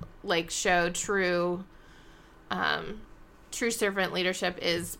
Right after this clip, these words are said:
putting other people's as the highest priority and their needs being met first and making sure that the community and the group are taken care of in order to ensure, um, that it is, um, that you're,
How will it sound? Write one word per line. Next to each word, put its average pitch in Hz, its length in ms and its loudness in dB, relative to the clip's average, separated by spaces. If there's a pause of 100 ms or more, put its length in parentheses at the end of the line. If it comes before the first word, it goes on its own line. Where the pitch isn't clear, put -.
putting 202 360 0
other 202 260 6
people's 175 720 -4
as 185 160 -4
the 190 80 -4
highest 180 360 0
priority 175 640 4
and 185 240 0
their 196 260 10
needs 175 360 4
being 175 260 4
met 175 240 4
first 170 680 6 (480)
and 220 80 4
making 185 260 6
sure 180 240 4
that 180 340 4
the 196 260 2
community 190 800 6
and 196 280 0
the 175 80 0
group 185 760 8
are 196 60 6
taken 185 340 -4
care 165 260 2
of 165 320 4 (100)
in 208 100 -4
order 180 260 0
to 190 180 -10
ensure, 180 600 0 (160)
um, 190 320 0
that 175 320 2 (640)
it 196 140 -4
is, 170 420 0 (140)
um, 185 460 -2 (880)
that 202 120 -2
you're, 165 380 0